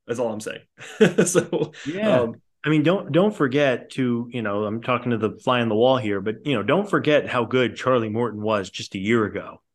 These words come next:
Speaker 2: And sure, he's a year older, but it, there was no dramatic change in anything, right? I mean, I guess spring training last year was a little unconventional, but there was no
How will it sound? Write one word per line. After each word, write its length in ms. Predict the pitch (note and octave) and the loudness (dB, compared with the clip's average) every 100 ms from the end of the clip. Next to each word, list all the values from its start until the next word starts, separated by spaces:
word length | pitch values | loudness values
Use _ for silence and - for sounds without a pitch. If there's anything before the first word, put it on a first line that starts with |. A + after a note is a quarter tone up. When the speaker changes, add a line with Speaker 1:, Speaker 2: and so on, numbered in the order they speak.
| _ _ _ _ | _ _ _ _
Speaker 2:
And 380 | G#2 F#2 F2+ F#2 | -10 -8 -8 -14
sure, 320 | - D3+ B2+ B2 | -4 2 4 4
he's 220 | B2+ A2+ | 0 2
a 40 | |
year 220 | A#2+ A#2+ | 4 4
older, 480 | A#2+ B2+ G#2 G2 G2 _ _ - | 4 2 0 -4 -6 _ _ -4
but 100 | B2 | 0
it, 180 | A#2+ B2 | 0 2
there 140 | C#3+ | 4
was 160 | C#3 C3+ | 4 4
no 160 | F3+ F3 | 4 4
dramatic 560 | C3 C3 B2 A#2+ G2+ | 4 2 2 0 -4
change 500 | - A#2+ A2+ G#2+ G2 | -6 -6 -4 -4 -6
in 100 | G#2+ | -6
anything, 560 | G#2 A2+ G#2 F#2+ - - _ A#2+ | -4 -4 -4 -8 -16 -18 _ -2
right? 240 | A2 A2 | 0 0
I 20 | |
mean, 300 | A2 G#2+ G2+ - - | 0 -2 -4 -12 -6
I 100 | A#2 | -2
guess 200 | A#2 B2+ | 0 0
spring 320 | - - B2+ | -2 -2 -2
training 360 | A#2+ C3 C3 A2+ | 0 -2 0 0
last 300 | A2 A2 - | -2 -4 -4
year 100 | A#2 | -2
was 120 | A2+ | -2
a 60 | G#2+ | -2
little 300 | A2 A#2+ A2+ | 0 0 0
unconventional, 760 | A2+ G#2+ G#2 A2+ A#2 G#2+ F#2+ | -2 -6 -4 -2 -2 -4 -4
but 160 | F#2+ G2+ | -4 -2
there 140 | B2 | 0
was 180 | A#2+ A#2 | 0 0
no 440 | D#3+ D#3 C#3+ A#2+ | 2 4 4 2